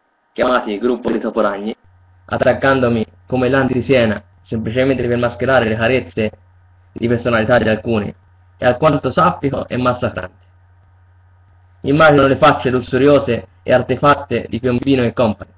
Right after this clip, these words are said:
aristocratici. Riferisci per me che la lezione di come acquistare il manuale delle giovani marmotte la pubblicherò in edicola da lunedì, e che, se prende le schiaffe sul culo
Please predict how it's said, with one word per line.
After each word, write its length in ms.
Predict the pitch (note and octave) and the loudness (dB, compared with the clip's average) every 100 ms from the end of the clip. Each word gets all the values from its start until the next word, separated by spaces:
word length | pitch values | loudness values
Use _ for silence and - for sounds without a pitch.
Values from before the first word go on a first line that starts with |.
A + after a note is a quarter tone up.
| _ _ _ _ - | _ _ _ _ -6
aristocratici. 840 | B2+ A#2 A#2 A2+ G#2+ G#2+ - - _ _ _ _ _ _ _ _ _ _ _ | -4 -2 -2 0 -2 -2 -16 -20 _ _ _ _ _ _ _ _ _ _ _
Riferisci 520 | C3 C3 D#3 D#3+ D3 | -6 2 2 2 0
per 180 | C#3+ C#3 | 2 2
me 300 | A#2+ C#3+ - _ _ _ _ | 2 -2 -6 _ _ _ _
che 100 | - | 2
la 100 | A#2+ | 4
lezione 380 | A#2+ G#2+ C#3+ B2 | 4 2 2 2
di 80 | A2+ | 2
come 220 | C3+ B2 | 2 2
acquistare 480 | A#2 A#2 C3+ C#3 B2+ | 0 -2 2 4 4
il 60 | |
manuale 420 | A#2+ A#2+ B2+ B2+ | 2 2 4 4
delle 180 | G#2+ A2+ | 2 2
giovani 280 | B2+ B2+ A#2+ | 2 2 2
marmotte 600 | A#2+ A2+ G#2+ - - - _ _ _ _ _ | 2 0 -2 -4 -8 -8 _ _ _ _ _
la 100 | A2 | -2
pubblicherò 600 | C3+ D3+ D#3 F#3 A3 - | 0 2 4 4 2 -2
in 160 | C3+ C#3 | 0 2
edicola 460 | D3 B2+ C3 F3 - _ _ | 2 2 0 -2 -6 _ _
da 180 | - C#3+ | 2 4
lunedì, 420 | D3+ D3 A#2+ G2 - _ _ _ | 6 4 2 -2 -12 _ _ _
e 120 | C#3 | -4
che, 300 | C#3+ D#3+ G#2 - | -2 -2 -2 -4
se 260 | A#2+ G2 | -4 -4
prende 360 | - C#3 E3+ C#3 | 0 2 4 2
le 120 | B2 | 0
schiaffe 360 | - C3+ D3+ C#3 | 2 2 2 0
sul 220 | C3+ B2 | -2 -4
culo 280 | - A2+ G2 | -4 -2 -4